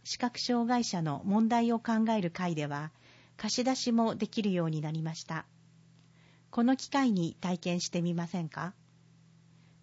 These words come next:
対象、iPhone、iPadに興味のある方。かっ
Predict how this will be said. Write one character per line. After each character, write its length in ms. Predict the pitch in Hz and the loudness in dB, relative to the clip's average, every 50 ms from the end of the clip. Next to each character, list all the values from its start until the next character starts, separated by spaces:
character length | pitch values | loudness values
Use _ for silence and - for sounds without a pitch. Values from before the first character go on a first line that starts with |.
| _ | _
対 180 | - 214 214 208 | -4 -2 -2 -2
象、 480 | - - - 190 185 180 175 - - _ _ _ _ _ _ _ | -2 -2 0 0 2 0 0 -2 -6 _ _ _ _ _ _ _
iPhone、 540 | - 240 269 254 - - 170 156 147 143 - - - - - - - - | 0 0 0 0 0 -2 -2 -2 -2 -4 -6 -12 -18 -20 -20 -20 -6 0
iPad 560 | 190 214 240 233 - 254 254 - - - 180 | 0 2 2 0 0 -4 -4 -4 -4 -4 -2
に 240 | 170 160 160 160 - _ | 0 0 -2 -4 -6 _
興 220 | - 220 220 220 | -2 0 2 2
味 100 | 208 190 | 2 2
の 100 | 170 170 | 2 0
あ 40 | 160 | -2
る 100 | 156 156 | -4 -4
方。 380 | - 160 160 - 151 147 147 - - - _ _ _ - - - _ _ _ - - _ _ _ | -6 -10 -12 -10 -10 -12 -12 -14 -18 -20 _ _ _ -20 -20 -20 _ _ _ -20 -20 _ _ _
か 100 | - 208 | -4 -4
っ 60 | 202 | -4